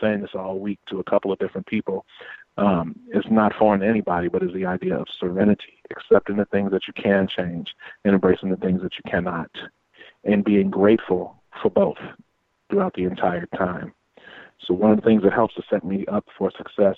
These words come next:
is, you know, I'm staying focused, but I'm very patient with the fact that I know this is gonna take time. And then on top of that, I have serenity to where I can accept the things I can't change, and I will do everything I can with what I cannot.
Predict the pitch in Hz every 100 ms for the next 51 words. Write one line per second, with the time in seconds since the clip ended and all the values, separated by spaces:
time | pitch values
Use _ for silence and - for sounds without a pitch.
0 | - 73 - 98 87 - 82 - - 123
1 | 117 101 98 98 87 - - - - -
2 | 85 90 90 101 98 98 98 90 87 -
3 | - 98 92 - 87 92 87 90 87 -
4 | 95 92 95 95 - - 98 90 98 -
5 | _ - _ 107 101 101 98 - 95 92
6 | 95 95 - - _ 98 98 98 - 95
7 | 101 104 - 90 95 92 92 87 92 104
8 | - 120 - - 107 101 101 - 104 98
9 | - 101 95 90 90 85 - - 101 -
10 | - - - 95 92 - 98 92 90 95
11 | 95 90 92 - _ - 123 101 98 82
12 | -